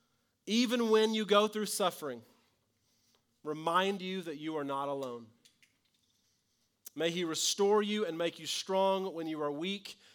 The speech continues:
and may he make you steadfast in your faith. To him be the power forever and ever.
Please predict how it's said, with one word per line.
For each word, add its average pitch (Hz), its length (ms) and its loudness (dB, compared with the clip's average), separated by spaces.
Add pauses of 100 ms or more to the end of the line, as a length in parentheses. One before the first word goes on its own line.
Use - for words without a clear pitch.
(260)
and 143 100 -8
may 156 120 0
he 156 100 -4
make 156 260 -2
you 151 60 -8
steadfast 160 840 -2
in 147 120 -10
your 139 120 -6
faith. 131 460 -8 (600)
To 143 100 -12
him 143 460 -4 (500)
be 139 80 -8
the 135 80 -8
power 139 500 -2
forever 151 680 -10
and 131 120 -12
ever. 131 440 -10